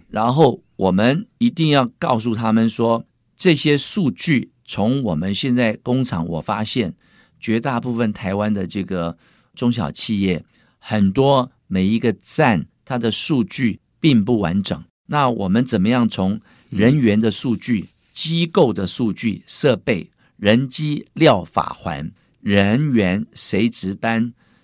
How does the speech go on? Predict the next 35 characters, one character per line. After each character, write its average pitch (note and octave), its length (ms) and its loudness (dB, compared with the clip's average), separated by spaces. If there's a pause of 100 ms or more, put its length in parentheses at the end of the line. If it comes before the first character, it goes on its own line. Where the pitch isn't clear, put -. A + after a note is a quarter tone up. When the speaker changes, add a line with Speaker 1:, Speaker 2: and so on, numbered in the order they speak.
Speaker 1:
机 D3+ 280 -6
器 C#3 360 0
是 B2 180 -4
哪 E2+ 240 -2
一 F#2 40 -4
部 A2+ 180 -2
机 B2 240 -4
器、 B2 420 -2 (280)
材 G2+ 420 -4
料、 A#2+ 400 2 (400)
lot A#2 220 4
number、 A#2 420 2
Speaker 2:
嗯。 - 80 -18 (140)
Speaker 1:
原 B2+ 240 4
物 B2 60 2
料， B2+ 300 2 (140)
再 B2+ 180 -4
来 A2 140 -2
工 C3 340 -2
法 - 260 -6
的 F2 140 -10
数 A2+ 320 -6
据、 - 400 -6 (300)
工 B2 200 -2
艺 B2+ 140 0
法， - 300 -8 (220)
最 C3+ 180 0
后 C3 180 2
是 - 160 -2
环 F#2 400 -4
境 D3 220 -2
的 G2 100 -4
数 A2 300 -6
据， - 240 0
Speaker 2:
嗯。 D2+ 160 -6